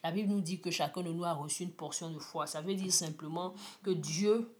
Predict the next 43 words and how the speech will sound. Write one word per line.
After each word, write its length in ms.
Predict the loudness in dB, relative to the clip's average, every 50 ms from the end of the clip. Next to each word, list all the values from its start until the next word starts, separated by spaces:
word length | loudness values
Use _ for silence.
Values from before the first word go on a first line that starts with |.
| _ -4
impulse 800 | -2 -2 -2 -4 -6 -10 -16 -10 -6 -4 -2 2 2 2 2
la 180 | 4 4 4 4
foi 280 | 2 0 2 4 4 4
en 120 | 4 0
nous. 260 | -2 -2 -2 -4 -4 -6 -10 -12 -12 -12 -10 -6
Mais 80 | -2 2
cette 280 | 4 4 4 2 0 -4
foi-là, 400 | -4 0 4 6 6 6 6 4
nous 160 | 4 2 2
avons 280 | 0 2 0 -2 -2
besoin, 680 | -2 -4 -6 -6 -6 -4 -4 -4 -2 0 0 0 0 -2 -4 -8 -10 -6
elle 100 | -2 -2
se 140 | 0 0 0
manifeste 560 | -2 -2 -2 -2 -4 -4 -4 -4 -4 -4 -4
au 40 | -6
travers 300 | -4 -2 -2 0 0 -2
de 60 | -2
l'obéissance 800 | -2 -2 -4 -6 -4 -2 -2 2 4 4 4 2 2 0 -2 -4
et 60 | -4 -4
de 80 | -2
la 100 | -2 -4
persévérance 760 | -2 -4 -2 0 0 0 -2 -2 -4 -6 -6 -4 -4 -6 -6
que 100 | -6 -6
nous 100 | -6 -6
pouvons 280 | -6 -8 -10 -4 0 0
avoir 500 | 0 0 0 0 2 2 2 2 2 -2 -10 -14 -14 -10 -6
chaque 320 | -4 4 4 6 4 4
jour 260 | 0 -2 -2 -4 -4
que 120 | -4 -4 -2
nous 140 | -2 -2 0
marchons 320 | 0 0 0 0 0 -4
avec 240 | -4 -6 -8 -10 -6
le 60 | -4
Seigneur. 340 | -2 -2 -2 -4 -6 -4 -2
C'est 200 | -2 0 0 0
véritablement 560 | -2 -2 -2 0 0 0 0 0 -2 -2 -2
important. 560 | -2 -2 -4 -4 -6 -6 -6 -8 -8 -8 -8 -10 -14 -14 -14 -14 -16 -8 _
Et, 260 | 0 2 2 2 2 0 2
euh, 380 | 2 2 2 2 0 0 0
nous 120 | 2 2 2
voyons 560 | 2 0 2 2 4 4 4 4 4 2 2
bien, 440 | 0 -2 -4 -2 0 0 2 2 0
euh, 260 | 0 -2 -2 -4 -6